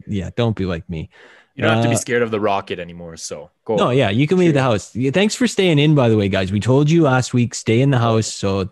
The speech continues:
Speaker 1: I know you, all you guys did it. So
Speaker 3: Yeah, all our
Speaker 1: thanks,
Speaker 3: fans
Speaker 1: guys.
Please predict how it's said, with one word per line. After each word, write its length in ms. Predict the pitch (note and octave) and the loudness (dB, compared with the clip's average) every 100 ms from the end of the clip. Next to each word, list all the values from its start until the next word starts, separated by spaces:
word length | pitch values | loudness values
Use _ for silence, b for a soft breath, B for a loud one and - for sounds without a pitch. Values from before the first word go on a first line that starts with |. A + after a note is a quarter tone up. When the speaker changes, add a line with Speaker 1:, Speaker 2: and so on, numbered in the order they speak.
| - | -4
Speaker 1:
I 120 | A2 | -2
know 120 | A#2+ | 0
you, 160 | B2+ A#2+ | 2 2
all 100 | B2+ | 2
you 80 | B2 | 2
guys 260 | A#2 A2+ | 2 0
did 200 | G2+ F#2+ | -2 -4
it. 200 | F2+ - | -4 -8
So 260 | - - D3 | -10 -8 -6
Speaker 3:
Yeah, 260 | A2+ G#2 G#2 _ - | -8 -10 -18 _ -6
all 180 | D3+ C#3+ | 0 2
our 60 | |
Speaker 1:
thanks, 120 | C3+ C#3 | 2 0
Speaker 3:
fans 200 | C3 B2+ | -4 -4
Speaker 1:
guys. 220 | A2+ | -10